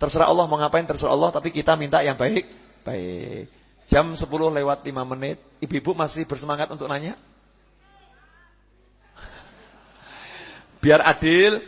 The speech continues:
ibu-ibu siapkan pertanyaan, nanti nanyanya Jumat yang akan datang ya. Ya, Jumat yang akan datang,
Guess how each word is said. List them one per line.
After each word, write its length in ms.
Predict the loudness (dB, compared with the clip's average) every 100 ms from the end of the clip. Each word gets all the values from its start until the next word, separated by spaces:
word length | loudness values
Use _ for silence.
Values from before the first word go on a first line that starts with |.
| -18 -20 -4
ibu-ibu 400 | -2 0 -2 -2 0
siapkan 400 | 0 2 0 0
pertanyaan, 560 | -4 -2 0 0 0
nanti 320 | 0 -2 -2 -4
nanyanya 400 | -2 -2 -2 -2
Jumat 240 | 0 2
yang 160 | 4 2
akan 100 | 2
datang 200 | 6 8 12
ya. 140 | 10 10 -4 -14 -16 -16 -18 -20 -20 -20 -12
Ya, 160 | -4
Jumat 240 | -4 -2 0
yang 160 | 2
akan 60 | 2 6
datang, 140 | 6